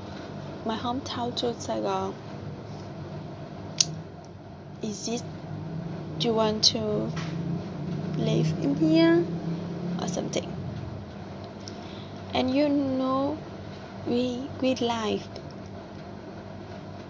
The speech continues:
because every people like to,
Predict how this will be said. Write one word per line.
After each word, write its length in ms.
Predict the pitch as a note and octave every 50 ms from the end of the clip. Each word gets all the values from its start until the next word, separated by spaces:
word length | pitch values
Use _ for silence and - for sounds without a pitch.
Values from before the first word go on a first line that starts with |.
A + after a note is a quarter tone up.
| - - - - - - - - - - - -
because 320 | B3 - - - A#3+ A3+ - - - - - - - - - - - - - - - - - - - - - - - - - - - - - -
every 560 | B3 B3 B3 A#3+ B3 A#3+ A#3+ A#3 A#3 A#3 - - - -
people 720 | - - - C#4+ - - - C4 A3+ A3 A3 A3 A3 A3 -
like 300 | A3+ - - - - - - - - - - - -
to, 240 | - - A#3+ A3